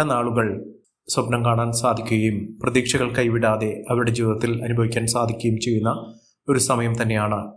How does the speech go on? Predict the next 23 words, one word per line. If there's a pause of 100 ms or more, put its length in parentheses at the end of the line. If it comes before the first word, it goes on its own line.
(120)
ഈ
നക്ഷത്രക്കാരുടെ
ജീവിതത്തിൽ (120)
എത്തിയിരിക്കുന്നത്. (720)
സാമ്പത്തിക
നിലയിൽ (220)
വലിയ
വലിയ (140)
ഉയർച്ചകൾ (100)
കാണാൻ
സാധിക്കുകയും (340)
ഉയർന്ന (600)
രീതിയിൽ (500)
ജീവിക്കാൻ (260)
സാധിക്കുകയും
ചെയ്യുന്ന, (640)
തൊഴിൽപരമായിട്ടുള്ള (200)
ബുദ്ധിമുട്ടുകളൊക്കെ
മാറി
നിൽക്കുന്ന
ഒരു
സമയം (480)
വന്നു